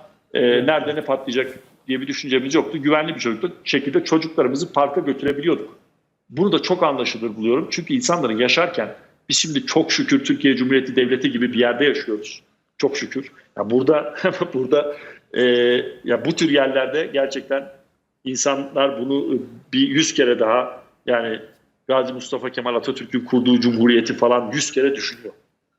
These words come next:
Speaker 1: Bu bir gerçek. Diyorsunuz ki ya evet, yani çok çok önemli şeyler başarılmış bu memlekette. Gerçek bir devlet kurmak, bir milli ordu kurmak, böyle bir şeyi inşa etmek. Bunu rağmen, bütün dünyaya rağmen yapabilmek. Şimdi bakın yani çok başka bir tablo.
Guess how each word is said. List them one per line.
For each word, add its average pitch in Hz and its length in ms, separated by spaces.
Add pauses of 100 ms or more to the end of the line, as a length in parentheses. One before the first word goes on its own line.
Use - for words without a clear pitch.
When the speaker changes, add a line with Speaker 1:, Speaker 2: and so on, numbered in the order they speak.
(360)
Speaker 1:
Bu 117 120
bir 117 80
gerçek. 120 520 (440)
Diyorsunuz 123 380
ki 120 80
ya 110 200
evet, 107 280
yani 92 180
çok - 280
çok 131 180
önemli 107 300
şeyler 107 340
başarılmış 107 800 (360)
bu 117 80
memlekette. 107 800 (260)
Gerçek 120 440
bir 113 240 (160)
devlet 123 460
kurmak, 110 500
bir 113 120
milli 117 460
ordu 110 320
kurmak, 107 460 (360)
böyle 123 180
bir 101 60
şeyi 123 340
inşa 123 380
etmek. 113 520 (480)
Bunu 147 320
rağmen, 139 460
bütün 120 260
dünyaya 120 320
rağmen 113 220
yapabilmek. 107 440
Şimdi 135 220
bakın 143 300
yani 113 220
çok - 180
başka - 260
bir - 100
tablo. 110 440